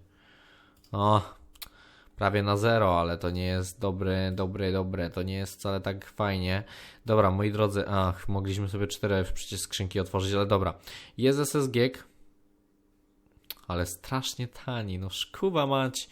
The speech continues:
No dajesz coś, no na przykład takiego Glocka by mi się, przydałby mi się teraz akurat taki Glock, ale ten aug też mógłby być. A dostajemy baretki,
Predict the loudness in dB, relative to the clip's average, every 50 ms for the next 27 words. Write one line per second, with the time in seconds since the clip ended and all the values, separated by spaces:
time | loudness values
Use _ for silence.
0 | -18 -20 -18 -18 -18 -20 -20 -20 -20 -20 -14 -6 -6 -2 2 4 4 4 4 4
1 | 2 0 0 -2 0 2 6 6 8 6 6 4 0 -4 -4 -2 -2 0 0 -2
2 | -2 -2 -4 -6 -6 -4 0 2 2 4 4 6 4 4 4 4 2 2 2 2
3 | -2 -2 -4 -4 -6 -8 -10 -10 -6 -4 2 2 2 2 2 0 -2 -4 -6 -6
4 | -4 -2 -2 -2 -2 -2 -4 -2 -4 -4 -4 -6 -10 -6 -2 -2 -2 -2 0 0
5 | 0 0 4 4 4 6 6 4 2 4 6 6 6 6 4 2 2 4 4 4
6 | 4 4 2 2 2 2 2 0 2 2 2 0 0 -4 -12 -14 -18 -20 -20 -20
7 | -20 -20 -20 -20 -20 -20 -18 -10 -6 -4 -4 -4 -2 -2 0 0 0 0 0 2
8 | 2 2 2 2 0 -2 -10 -16 -14 -14 -14 -14